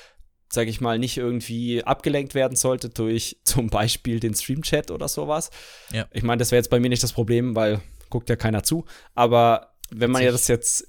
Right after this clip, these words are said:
Speaker 1: <laughs> ja, ja, ja, wenn man das jetzt, äh, häufiger macht und dann eine gewisse Community aufbaut, dann erwartet die ja auch, dass man eine gewisse, ja, Kommunikation da hat.
Speaker 2: Die Interaktion auf jeden Fall.
Speaker 1: Ja, genau. Und, ähm,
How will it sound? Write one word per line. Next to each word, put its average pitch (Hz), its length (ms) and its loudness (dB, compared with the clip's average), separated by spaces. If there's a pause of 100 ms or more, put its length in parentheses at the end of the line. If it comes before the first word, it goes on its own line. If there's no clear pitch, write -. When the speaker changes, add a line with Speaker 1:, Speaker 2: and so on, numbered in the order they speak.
Speaker 1:
<laughs> - 80 -10
ja, 107 220 -2
ja, 104 240 0
ja, 110 200 0
wenn 110 100 -2
man 117 80 0
das 120 140 0
jetzt, - 320 -4
äh, 117 560 -4 (120)
häufiger 139 340 0
macht - 420 -8 (360)
und 127 220 -6
dann 127 140 2
eine 127 120 -4
gewisse 131 260 -4
Community 143 440 -6
aufbaut, 139 400 -2
dann 120 100 0
erwartet 117 460 2
die 123 60 -10
ja 113 160 -4
auch, 113 200 -6
dass - 240 -4
man 117 80 -6
eine 110 100 -4
gewisse, 113 640 -2 (680)
ja, 110 420 2
Kommunikation 123 720 0
da 95 220 0
hat. - 240 -8 (280)
Speaker 2:
Die 139 220 -6
Interaktion 117 600 -2
auf 87 120 -14
jeden 95 160 -10
Fall. 92 360 -12
Speaker 1:
Ja, 135 320 8
genau. 117 340 2
Und, 123 560 -6
ähm, 123 720 0